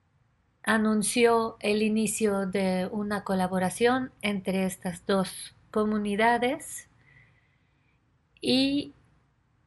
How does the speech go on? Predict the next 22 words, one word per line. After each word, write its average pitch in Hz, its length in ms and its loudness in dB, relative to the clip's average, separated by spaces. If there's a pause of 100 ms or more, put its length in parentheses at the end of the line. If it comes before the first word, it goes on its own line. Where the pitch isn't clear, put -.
(260)
las 214 440 2
dos 240 460 4
son 220 340 0
de 208 100 4
origen 196 460 0
sirio. 214 580 -2 (1400)
Este 277 380 4
evento 254 520 6
augura 233 580 6
las 220 240 4
uniones 233 540 0
y 220 40 2
alianzas 233 640 2
que 214 160 2
ya 220 180 2
iniciaron, 220 720 -2 (140)
iniciaron 214 640 -2
y 196 120 -4
que 202 140 0
sin 208 300 -4
duda 226 300 2
vendrán, 202 640 0